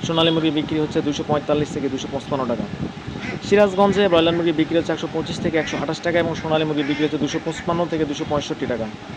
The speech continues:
শরীয়তপুরে ব্রয়লার মুরগি বিক্রি হচ্ছে একশো পঁচিশ থেকে শুরু করে একশো আঠাশ টাকা, তিরিশ টাকার মধ্যে এবং সোনালী মুরগি বিক্রি হচ্ছে দুশো ষাট থেকে দুশো সত্তর টাকা।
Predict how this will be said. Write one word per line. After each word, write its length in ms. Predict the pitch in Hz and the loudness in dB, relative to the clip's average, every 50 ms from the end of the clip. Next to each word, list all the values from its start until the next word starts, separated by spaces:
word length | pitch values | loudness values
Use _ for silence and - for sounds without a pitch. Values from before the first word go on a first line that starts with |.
| - - - - - - - - - - | -10 -8 -8 -8 -8 -8 -10 -10 -10 -6
শরীয়তপুরে 540 | - - 190 185 202 202 - - 202 202 208 | 0 4 6 6 6 6 4 4 4 4 4
ব্রয়লার 260 | 185 175 170 170 170 | 6 6 6 4 4
মুরগি 200 | 170 170 160 170 | 2 2 0 0
বিক্রি 240 | 151 156 151 - 160 165 | 0 0 0 0 0 -2
হচ্ছে 160 | 165 - 170 | 0 0 -2
একশো 200 | 156 - - 160 - | -2 -2 -4 -8 -6
পঁচিশ 260 | - 165 147 - 185 - | -6 -6 -4 -4 -6 -6
থেকে 200 | - 170 156 165 | -4 -4 -4 -4
শুরু 200 | 156 - 151 156 | -4 -4 -4 -2
করে 200 | 143 156 151 151 143 - - - - - - - | 0 0 2 0 0 -2 -6 -10 -10 -10 -10 -10
একশো 180 | 139 139 - 156 | -8 -4 -2 0
আঠাশ 180 | 143 151 151 - | 0 0 -2 -2
টাকা, 180 | - 156 151 151 | -2 -2 -2 -2
তিরিশ 220 | - 156 156 143 | -2 -2 -4 -2
টাকার 220 | - 165 156 151 151 | -2 0 0 2 2
মধ্যে 180 | 151 151 165 | 2 0 0
এবং 120 | 175 170 165 | 0 -2 -2
সোনালী 320 | - - 156 160 156 151 | -4 0 2 2 2 2
মুরগি 180 | 151 151 143 147 | 2 0 0 0
বিক্রি 240 | 135 143 139 - 147 | 0 -2 -2 0 0
হচ্ছে 180 | 147 - 156 147 | 0 0 0 -2
দুশো 260 | - 139 - 156 143 | -2 -2 -2 -4 -4
ষাট 220 | - - 143 139 135 | -4 -2 -4 -4 -2
থেকে 160 | - 151 139 135 | -4 -4 -4 -2
দুশো 260 | 127 131 117 - 156 180 190 - - - - - - - | -4 -4 -6 -6 -8 -8 -8 -10 -14 -12 -10 -10 -8 -6
সত্তর 220 | 135 - - 127 107 | -6 -6 -6 -4 -4
টাকা। 180 | 117 113 104 | -4 -4 -4